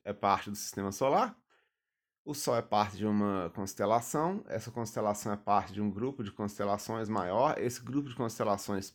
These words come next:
por si só já é uma outra constelação, aí vai indo desse jeito até formar a galáxia e o universo e tudo mais. Então a gente tem grandes, grandes,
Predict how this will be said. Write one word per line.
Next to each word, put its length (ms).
por 140
si 180
só 280
já 140
é 20
uma 240
outra 420
constelação, 840
aí 480
vai 280
indo 200
desse 300
jeito 260
até 160
formar 380
a 60
galáxia 840
e 260
o 60
universo 600
e 20
tudo 160
mais. 220
Então 120
a 40
gente 260
tem 240
grandes, 800
grandes, 1000